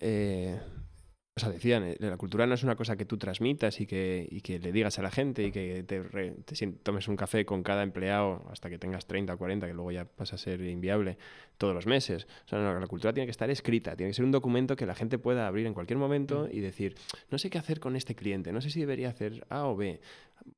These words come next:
Speaker 1: Voy a ver el libro de la cultura". Abre el libro de la cultura y la cultura dicen, "Pues mu-, tienes que hacer B".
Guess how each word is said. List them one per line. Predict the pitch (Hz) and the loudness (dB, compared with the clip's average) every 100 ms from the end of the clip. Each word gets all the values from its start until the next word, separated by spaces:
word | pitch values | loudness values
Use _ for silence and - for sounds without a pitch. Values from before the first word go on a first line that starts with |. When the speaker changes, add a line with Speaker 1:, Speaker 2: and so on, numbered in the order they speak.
| _ | _
Speaker 1:
Voy | 151 | 4
a | 160 | 6
ver | 131 98 - - - - - 110 | 4 2 -6 -20 -18 -16 -14 -6
el | 107 | -2
libro | 113 110 | 2 2
de | |
la | 107 | 2
cultura". | - 98 85 87 - 92 90 - | -2 -6 -6 -10 -12 -14 -14 -8
Abre | 101 120 | -4 0
el | |
libro | 135 | 4
de | 143 | 4
la | |
cultura | 147 139 151 | 4 2 2
y | |
la | 135 | 2
cultura | 104 104 | 0 0
dicen, | 98 95 | 0 -2
"Pues | 95 107 | -4 -2
mu-, | 87 | -2
tienes | 113 110 | -2 -4
que | |
hacer | 107 123 - | -2 -4 -2
B". | 104 90 | -4 -4